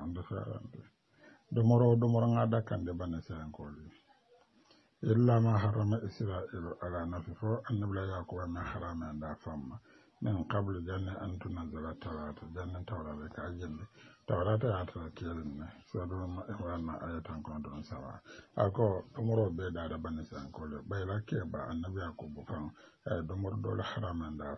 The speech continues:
famma. Bo ton o kutu to nyama, fo kala wala le hudol fo bi be ko domoro do. Non ko subo ne non ko nono. Hmm.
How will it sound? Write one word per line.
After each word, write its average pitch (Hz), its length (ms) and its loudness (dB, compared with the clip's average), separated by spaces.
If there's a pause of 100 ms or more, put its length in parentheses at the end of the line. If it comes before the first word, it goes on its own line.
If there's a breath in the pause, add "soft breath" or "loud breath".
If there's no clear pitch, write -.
(120)
famma. 73 500 -6
Bo 117 200 4
ton 151 180 4
o - 240 2
kutu 214 240 2
to 160 240 6
nyama, 113 460 4 (340 loud breath)
fo 175 120 6
kala 131 200 6
wala 104 220 6
le 95 180 0
hudol 101 320 0
fo 101 160 -4
bi 98 240 -2
be 92 180 -6
ko 80 220 -4
domoro 80 400 -6
do. 87 240 -6 (300 loud breath)
Non 104 180 8
ko 117 120 2 (100)
subo 110 340 0
ne 85 160 -4
non 82 200 -6
ko - 120 -8
nono. 78 400 -8 (1800)
Hmm. - 200 -4